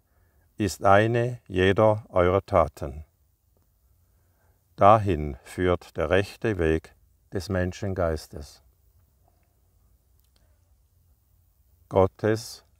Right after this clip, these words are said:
Eingreifen tut Not. Bevor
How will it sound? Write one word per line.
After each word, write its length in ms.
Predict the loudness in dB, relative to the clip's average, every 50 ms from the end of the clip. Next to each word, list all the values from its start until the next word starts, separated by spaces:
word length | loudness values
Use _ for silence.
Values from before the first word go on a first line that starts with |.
| _ 0
Eingreifen 920 | 2 2 2 2 -2 -4 -2 -2 -2 -2 -2 -6 -8 -10 -8 -8 -8 -10 -12 _ _ _ _ _ _
tut 340 | -2 0 0 0 0 -4 -6
Not. 520 | -4 -2 0 0 -2 -4 -6 -14 -20 -20 _ _ _ _ _ _ _ _ _ _ _ _ _ _ _ _ _ _ _ _ _ _ _ _ _ _ _ _ _ _ _ _ _ _ _ _ _ _ _ _ _ _ _ _ _ _ _
Bevor 600 | -4 -4 -4 0 0 2 4 4 4 2 2 -2